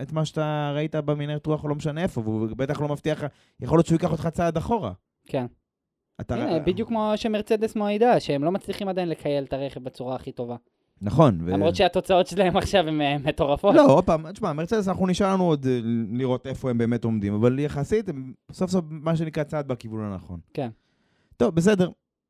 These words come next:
Speaker 1: אה, בואו נסכם את הדירוג, את הדירוג. ורסטאפן עם בעיית די אר אס, שמנע ממנו לעשות את הניסיון השני והאחרון שאמור היה להציב אותו בעמדה לא רעה לפול פוזיישן. בעיית, אה, די אר אס שהיא סימן לבאות למה שקרה לנו ביום ראשון.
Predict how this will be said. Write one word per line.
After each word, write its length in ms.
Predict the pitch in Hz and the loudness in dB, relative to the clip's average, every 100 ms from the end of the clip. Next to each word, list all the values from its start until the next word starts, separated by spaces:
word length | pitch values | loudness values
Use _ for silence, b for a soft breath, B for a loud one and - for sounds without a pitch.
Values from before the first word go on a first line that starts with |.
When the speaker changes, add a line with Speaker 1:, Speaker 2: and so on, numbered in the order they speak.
| _ - | _ -10
Speaker 1:
אה, 340 | 147 147 143 139 | -4 -2 0 2
בואו 140 | 185 | 2
נסכם 280 | 185 175 180 | 2 0 -2
את 80 | 170 | -2
הדירוג, 380 | 147 147 180 143 | 0 4 4 4
את 120 | 143 | 0
הדירוג. 880 | 135 127 123 120 117 139 185 202 156 - _ _ _ 131 | 0 0 0 0 2 6 8 8 6 -8 _ _ _ -6
ורסטאפן 540 | 127 - 180 185 165 | -6 -2 -2 0 -2
עם 220 | 143 127 | -2 0
בעיית 300 | 120 139 156 | 0 2 0
די 200 | 143 151 | 2 0
אר 240 | 135 160 175 | 0 0 0
אס, 120 | - | 0
שמנע 460 | 135 123 123 147 | 0 2 0 -2
ממנו 280 | 165 160 147 | 0 0 2
לעשות 160 | 131 - | 0 0
את 40 | |
הניסיון 460 | 147 135 139 139 151 | -2 -2 0 0 0
השני 340 | 135 131 147 | -2 -4 -2
והאחרון 640 | 131 123 120 120 139 139 123 _ _ _ _ | -2 -4 -4 4 6 6 2 _ _ _ _
שאמור 440 | - 113 151 143 | -4 0 2 4
היה 140 | 139 135 | 2 2
להציב 360 | 123 120 139 | -2 -2 -4
אותו 180 | 135 127 | -2 -2
בעמדה 540 | 117 110 107 107 131 | -2 0 -2 -2 2
לא 200 | 131 139 | 6 6
רעה 160 | 127 131 | 6 0
לפול 260 | 117 123 120 | -2 -4 -4
פוזיישן. 580 | 107 107 139 202 247 269 _ _ _ _ _ _ _ _ _ | -4 -4 -4 -4 -4 -6 _ _ _ _ _ _ _ _ _
בעיית, 520 | - 147 147 185 196 190 | -8 -2 0 2 0 0
אה, 140 | 165 | -2
די 200 | 156 175 | 0 0
אר 200 | 165 190 | 0 0
אס 60 | 175 | 0
שהיא 200 | 165 147 | -2 -2
סימן 360 | - 156 180 | -2 0 2
לבאות 500 | 175 143 143 170 156 | 2 4 4 4 2
למה 180 | 143 147 | -2 -4
שקרה 440 | 160 143 151 139 | -4 -6 -4 -2
לנו 240 | 143 143 131 | -2 -2 2
ביום 220 | 131 131 | 2 2
ראשון. 480 | 113 - 185 226 | -2 0 0 0